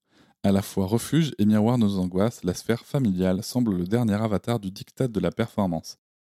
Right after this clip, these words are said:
Et ça, ça c'est intéressant, ça. C'est, c'est une formulation que, que j'aime beaucoup.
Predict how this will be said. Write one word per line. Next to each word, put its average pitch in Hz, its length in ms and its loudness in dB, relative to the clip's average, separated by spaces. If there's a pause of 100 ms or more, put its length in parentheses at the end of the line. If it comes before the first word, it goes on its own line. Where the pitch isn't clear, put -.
(680)
Et - 80 0
ça, 110 920 2
ça 156 120 0
c'est 135 120 0
intéressant, 101 420 -2
ça. - 240 -12 (180)
C'est, - 320 -2
c'est - 140 -4
une 95 80 0
formulation 95 420 0
que, 95 300 2
que - 120 -10
j'aime 104 200 2
beaucoup. 104 320 -6